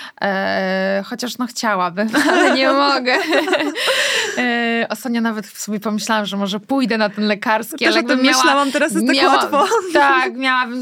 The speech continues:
Speaker 1: zdać tą maturę jeszcze raz, bo nie ma, zdawałam matematyki i innych rzeczy. No nie, niestety, no już będę musiała to przeżyć w życiu.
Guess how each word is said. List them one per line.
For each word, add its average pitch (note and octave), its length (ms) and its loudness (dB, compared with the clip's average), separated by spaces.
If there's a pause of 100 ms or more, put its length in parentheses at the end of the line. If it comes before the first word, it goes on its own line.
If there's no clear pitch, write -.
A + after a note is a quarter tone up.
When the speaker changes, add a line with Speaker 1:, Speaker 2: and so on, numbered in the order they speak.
Speaker 1:
zdać D4 340 2
tą D#4+ 100 0
maturę C#4 440 2
jeszcze C4+ 320 -2
raz, C4 380 0
bo A#3+ 160 -2
nie B3 160 0
ma, A#3 100 0
zdawałam A#3+ 440 -2
matematyki A3+ 680 -4
i A#3+ 80 0
innych A#3 260 0
rzeczy. A3 380 -6 (220)
No B3 240 2
nie, B3 360 -2
niestety, G#3 540 -2
no G#3 120 -2
już A3 140 -4
będę A#3+ 220 -2
musiała A3+ 280 -2
to G#3+ 140 -6
przeżyć G3+ 440 -4
w G3 60 -4
życiu. G3 280 -6